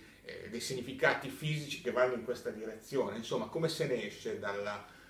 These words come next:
da questo elemento dell'infedeltà? Pensiamo soprattutto ai ripo-, ai rapporti di coppia, eh, insomma, che durano da tempo, dove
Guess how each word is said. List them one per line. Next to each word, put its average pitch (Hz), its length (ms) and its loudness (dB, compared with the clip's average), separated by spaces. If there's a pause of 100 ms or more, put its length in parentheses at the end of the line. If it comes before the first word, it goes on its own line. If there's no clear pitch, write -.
(500)
da 107 140 -6
questo 123 340 2
elemento 123 920 4
dell'infedeltà? 127 720 2
Pensiamo 160 640 6
soprattutto - 460 0
ai 120 80 6
ripo-, 117 300 0
ai 117 340 0
rapporti 120 500 -2
di 110 100 -8
coppia, 107 1400 0
eh, - 60 -10
insomma, 98 240 -8
che 82 140 -8
durano 113 320 -2
da 110 140 -4
tempo, 127 500 2
dove 104 380 -2